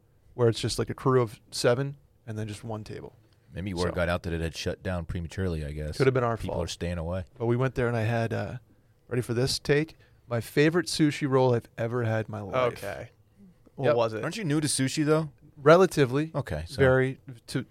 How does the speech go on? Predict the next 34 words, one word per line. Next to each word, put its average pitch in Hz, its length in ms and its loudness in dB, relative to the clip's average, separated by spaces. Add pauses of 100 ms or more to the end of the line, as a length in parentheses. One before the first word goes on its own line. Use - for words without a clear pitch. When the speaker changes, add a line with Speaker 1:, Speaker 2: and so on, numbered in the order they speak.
(100)
Speaker 1:
relatively 131 380 2
to 120 80 0
very. 120 400 0
Speaker 2:
Which - 180 -10
one? 123 160 -2
What 107 160 -4
was 107 160 -2
it - 60 -14
called? 85 320 -4
Speaker 1:
The, 127 560 2
uh, 110 500 4 (1040)
crunchy, 160 800 0
no, 139 140 4
no, 127 80 2
no. 113 220 -2
Speaker 2:
Fried, 80 320 -4
of 80 120 -16
course. 82 440 -10
Speaker 1:
No, 135 180 2
Speaker 2:
Yeah. 156 60 4
Speaker 1:
no, 160 80 4
no, 147 120 2
no. 127 120 0
Speaker 2:
Such 104 240 -8
a - 20 -4
Speaker 1:
There, 160 140 4
Speaker 2:
nerd. 165 60 -2
Speaker 1:
there's 165 200 4
some 165 100 -8
crunch 135 240 -2
on 107 120 -4
it. 110 100 -8 (160)
Um, 110 480 -2 (460)
oh, - 280 -16